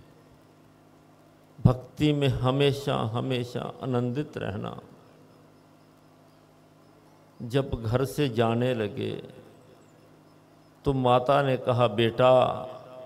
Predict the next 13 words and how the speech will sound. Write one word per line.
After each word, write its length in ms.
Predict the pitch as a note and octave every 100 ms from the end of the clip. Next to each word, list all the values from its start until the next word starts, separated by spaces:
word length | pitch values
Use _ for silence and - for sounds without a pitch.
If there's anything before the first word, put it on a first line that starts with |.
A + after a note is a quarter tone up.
| - - - - - B2+
मैं 280 | B2+ C3+
तुम्हें 300 | C3+ C#3 C#3
रोकूंगी 560 | B2+ A#2 A2+ C#3 D3 C#3+
तो 160 | C3+ A2
नहीं, 420 | G2+ G2 G#2+ - - - - - - - - - _ _ _ -
तुम 180 | D3+ C#3+
जिस 260 | B2+ C#3+ -
कार्य 400 | - B2 B2+ B2+
के 140 | C3
लिए 300 | A#2+ A#2+ A2+
जा 280 | G2 G#2 G#2+
रहे 200 | G#2+ G#2
हो, 340 | F#2+ F#2+ G2